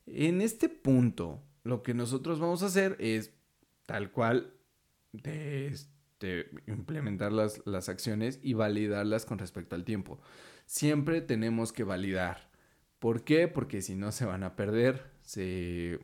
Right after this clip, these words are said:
se, se pierde todo este análisis. Entonces, si nosotros le movemos a una variable, la otra tiene que responder, sí o sí, ¿no? Entonces, ah, ok, vamos a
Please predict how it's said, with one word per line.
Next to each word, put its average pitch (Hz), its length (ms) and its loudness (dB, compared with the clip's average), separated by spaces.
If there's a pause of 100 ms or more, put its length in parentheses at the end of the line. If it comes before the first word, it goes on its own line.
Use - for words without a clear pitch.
(380)
se, - 340 -6
se - 160 -8
pierde 110 380 -2
todo 87 200 -6
este - 160 -10
análisis. 107 560 0
Entonces, 101 520 0 (260)
si 120 180 0
nosotros 147 540 4
le 185 100 4
movemos 135 520 4
a 107 40 0
una 110 220 2
variable, 147 640 6 (920)
la 92 280 4
otra 127 360 4
tiene 110 260 4
que 104 140 2
responder, 139 720 -2
sí - 240 -6
o 113 60 0
sí, 156 260 -2 (140)
¿no? 131 240 -8
Entonces, 113 500 -4
ah, 156 200 0
ok, 151 160 -2 (160)
vamos 165 340 0
a 78 640 -4